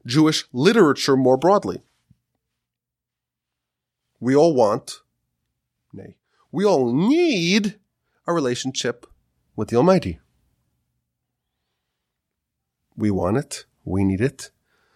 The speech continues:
And he also wants it. The Almighty is our creator. He is Avinu Malkeinu. He loves us like a father. He loves us like a parent,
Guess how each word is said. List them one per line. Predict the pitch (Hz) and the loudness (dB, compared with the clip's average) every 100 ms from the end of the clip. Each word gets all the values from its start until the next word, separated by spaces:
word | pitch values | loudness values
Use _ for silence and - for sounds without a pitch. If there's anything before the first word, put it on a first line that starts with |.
| _ | _
And | - 220 | -4 -2
he | 226 302 | 0 0
also | 349 370 - 311 285 | 0 0 0 0 0
wants | 269 262 240 - | 0 0 0 0
it. | 240 220 170 - - - - _ _ _ _ _ _ _ _ _ | 0 2 0 -2 -10 -16 -16 _ _ _ _ _ _ _ _ _
The | 226 | -2
Almighty | 196 175 214 220 | 0 0 -2 -4
is | 185 - _ _ _ | -6 -10 _ _ _
our | 190 | -4
creator. | 208 233 247 262 127 - _ _ _ _ _ _ _ _ _ | -2 -2 0 2 0 -4 _ _ _ _ _ _ _ _ _
He | 185 | -4
is | 208 | -2
Avinu | 202 185 233 | 0 0 0
Malkeinu. | 247 240 254 | 0 0 0
He | 240 262 | 0 0
loves | 254 262 | 0 0
us | 262 | -2
like | 277 | 0
a | 277 | -2
father. | 277 285 277 294 285 277 254 156 - _ _ _ _ _ _ _ _ _ _ _ _ _ _ _ _ | -2 0 0 0 0 0 0 -2 -8 _ _ _ _ _ _ _ _ _ _ _ _ _ _ _ _
He | _ 110 | _ -4
loves | 113 151 208 | 0 0 0
us | 208 | -6
like | 185 | -8
a | - | -8
parent, | 135 135 131 165 - | -2 0 0 -2 -12